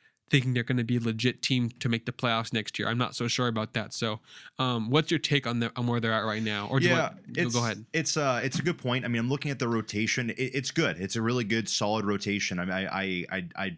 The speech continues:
Speaker 2: they're probably gonna be leaning on that. But, uh, yeah, looking at the lineup, you're, you're just hoping that, uh,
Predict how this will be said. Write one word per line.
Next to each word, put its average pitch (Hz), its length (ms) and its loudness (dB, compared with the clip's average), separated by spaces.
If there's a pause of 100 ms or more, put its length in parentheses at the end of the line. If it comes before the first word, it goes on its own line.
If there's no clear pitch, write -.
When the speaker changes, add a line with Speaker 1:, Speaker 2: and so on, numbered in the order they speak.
(140)
Speaker 2:
they're 107 100 -2
probably 117 240 -2
gonna 110 120 -2
be 101 80 0
leaning 101 280 0
on 92 220 -2
that. 98 400 -2
But, 95 240 -4
uh, 92 260 -2
yeah, 98 220 -2
looking 110 320 -4
at 107 80 -6
the 98 80 -2
lineup, 92 440 -2 (100)
you're, 95 240 -2
you're 95 180 -4
just 110 220 -4
hoping 104 360 -2
that, 92 300 -4 (520)
uh, 85 400 -4